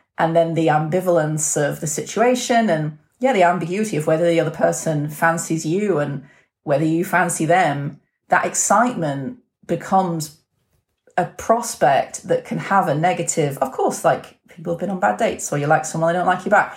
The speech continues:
But all of those negative possibilities with porn are just gone in the moment, at least they think, because it's just a guaranteed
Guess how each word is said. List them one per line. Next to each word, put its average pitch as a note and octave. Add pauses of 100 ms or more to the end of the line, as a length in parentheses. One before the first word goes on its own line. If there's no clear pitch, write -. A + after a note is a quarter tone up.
(100)
But -
all F3
of A3
those F#3+
negative F3+
possibilities D#3 (160)
with -
porn D#4
are F3+
just -
gone F3 (200)
in F3
the F3
moment, E3
at D#3
least -
they D3+
think, - (420)
because G#3+
it's -
just F3+
a F#3
guaranteed D#3+